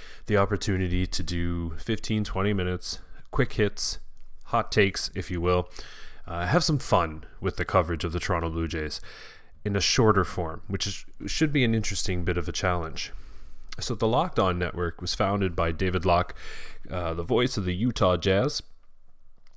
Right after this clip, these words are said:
and he's branched out. He's got the N B A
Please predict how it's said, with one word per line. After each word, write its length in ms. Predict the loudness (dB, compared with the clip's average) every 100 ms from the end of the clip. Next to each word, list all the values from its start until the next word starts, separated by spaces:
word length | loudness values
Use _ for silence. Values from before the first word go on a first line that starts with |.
| -4 0
and 440 | 2 4 4 2
he's 180 | 0 0
branched 400 | 4 4 4 2
out. 160 | 0 0
He's 80 |
got 160 | -4 -6
the 100 | -4 2
N 160 | 2
B 180 | 4 6
A 280 | 6 4